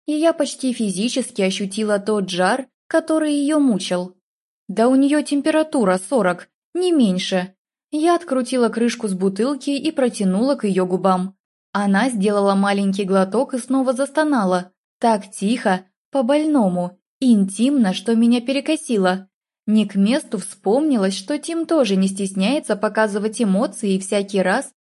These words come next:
когда ему хорошо от моих ласк, закусывая губы, стонет. «Крыса!»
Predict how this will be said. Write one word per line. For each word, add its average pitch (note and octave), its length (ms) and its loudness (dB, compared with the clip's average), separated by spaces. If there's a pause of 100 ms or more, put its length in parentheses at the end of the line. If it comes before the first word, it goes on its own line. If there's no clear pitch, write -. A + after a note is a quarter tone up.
(120)
когда D#4 280 2
ему D#4 240 0
хорошо D#4+ 540 0
от F#3+ 120 -2
моих G3+ 400 -2
ласк, G3 440 -4 (280)
закусывая C4 760 0
губы, G3 460 0 (180)
стонет. F#3+ 640 -2 (540)
«Крыса!» G3+ 760 0